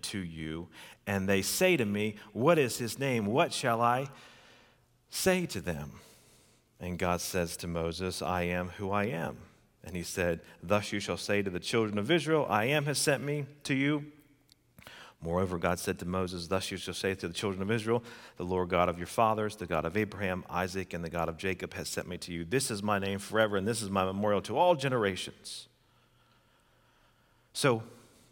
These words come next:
Moses is not only conscious of his lack of qualifications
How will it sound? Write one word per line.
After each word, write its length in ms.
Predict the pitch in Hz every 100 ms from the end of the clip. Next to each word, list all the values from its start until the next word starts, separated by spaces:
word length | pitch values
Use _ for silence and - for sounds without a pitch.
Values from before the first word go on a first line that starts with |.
| _ _ -
Moses 420 | 139 208 196 131
is 140 | 117
not 240 | 131 123 -
only 560 | 127 120 113 95 90 92 - - - _ _ -
conscious 680 | - 127 123 107 - 90 -
of 100 | 98
his 200 | 107 87
lack 340 | 95 101 101
of 160 | 98 -
qualifications 1120 | - 98 87 90 - 90 85 64 73 - -